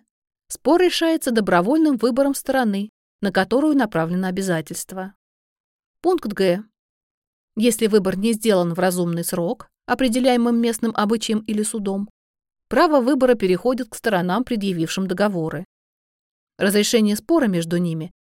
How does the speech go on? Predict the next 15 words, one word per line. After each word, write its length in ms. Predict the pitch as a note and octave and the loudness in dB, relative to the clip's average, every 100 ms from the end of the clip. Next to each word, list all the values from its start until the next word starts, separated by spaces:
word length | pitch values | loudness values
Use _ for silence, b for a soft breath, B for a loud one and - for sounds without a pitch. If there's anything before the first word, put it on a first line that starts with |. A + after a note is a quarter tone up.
| _ | _
может 300 | B3 E4 B3+ | 2 2 2
быть 160 | C#4 - | 0 0
произведено 560 | A#3+ G#3 G3+ G#3+ A#3+ | -2 -2 -2 -2 -2
поединком, 640 | A3 F#3 F3 E3+ B3+ C4 C4+ _ | -2 -6 -4 -2 -2 -4 -10 _
судебной 480 | - A#3 C#4+ B3+ G#3 | -6 0 0 2 0
тяжбой 560 | F#3 B3 C#4+ A#3 A#3+ - | 0 -2 -2 0 -2 0
или 280 | - D#4 D#4 | 2 4 4
иным 240 | C4 F3+ | 4 2
состязанием, 760 | F3+ F3 - E3+ F#3+ C4 C#4 C4 _ _ - | -2 -4 -4 -4 -2 0 -2 -4 _ _ -2
о 80 | |
котором 420 | - F#3+ D4 D#4+ - | 0 0 0 0 0
они 200 | G3+ F#3+ | -2 -2
договорятся 560 | F3+ F3+ E3+ F3+ G#3+ A#3 | -2 0 0 -2 -2 -2
между 260 | F#3+ F#3+ | -2 -4
собой, 460 | G#3+ A#3 G3 D#3+ | -6 -6 -6 -8